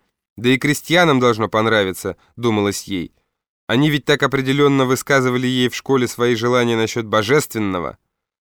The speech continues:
По временам она искоса и как бы невзначай оглядывалась в сторону на молящихся крестьян с целью удостовериться, видят ли они, замечают ли они её, обращают ли на неё и её команду хоть какое-нибудь внимание.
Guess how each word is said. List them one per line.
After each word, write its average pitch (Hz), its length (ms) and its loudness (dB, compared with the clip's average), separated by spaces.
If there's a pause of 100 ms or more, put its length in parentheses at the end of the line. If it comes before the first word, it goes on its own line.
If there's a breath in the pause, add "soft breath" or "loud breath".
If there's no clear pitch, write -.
(280)
По 120 80 0
временам 165 480 4
она 147 220 2
искоса 147 560 -2
и 127 160 -4
как 131 180 -4
бы 127 120 2
невзначай 123 460 0
оглядывалась 120 640 0
в - 80 -12
сторону 131 420 2
на 107 100 0
молящихся 117 540 -2
крестьян 120 600 -2 (420)
с - 80 -14
целью 151 420 2
удостовериться, 135 840 0
видят 135 360 -6
ли 131 100 0
они, 107 360 0 (260)
замечают 135 640 0
ли 143 100 0
они 135 340 2
её, 135 380 0
обращают 120 600 0
ли 131 100 -2
на 127 100 2
неё 127 320 2
и 92 100 -4
её 113 240 -2
команду 117 440 2
хоть - 160 -16
какое-нибудь 139 640 -2
внимание. 117 640 0